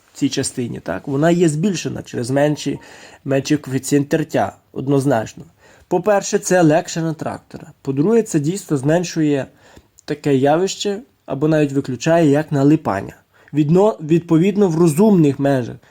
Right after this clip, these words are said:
Якщо ви поїдете орати болото, так, справжнє, можна сказати, чи мокрий торф, то вас налипати буде будь-що. Як я казав і кажу на кожному, не на кожному, частенько згадую,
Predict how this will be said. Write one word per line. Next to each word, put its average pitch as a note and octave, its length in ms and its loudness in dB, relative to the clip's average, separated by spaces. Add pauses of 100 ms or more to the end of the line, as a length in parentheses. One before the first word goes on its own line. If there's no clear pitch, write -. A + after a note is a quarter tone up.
Якщо C#3+ 240 0
ви A3 120 2
поїдете F3+ 560 0
орати E3 440 2
болото, D3+ 720 2 (600)
так, F3+ 260 -2 (140)
справжнє, D#3+ 540 -2
можна E3+ 300 -2
сказати, E3+ 540 -6
чи - 120 0
мокрий F3 440 2
торф, D3 400 0 (300)
то B2+ 100 -4
вас D3 240 0
налипати E3 480 2
буде D#3 300 4
будь-що. D#3+ 480 -2 (920)
Як D#3 280 0
я F#3 60 2
казав E3+ 420 2
і E3 40 2
кажу D3+ 300 -2
на D#3+ 140 0
кожному, D#3 560 0 (360)
не D3+ 60 -2
на D#3 120 2
кожному, E3 420 2
частенько D3 560 0
згадую, A#2+ 480 -4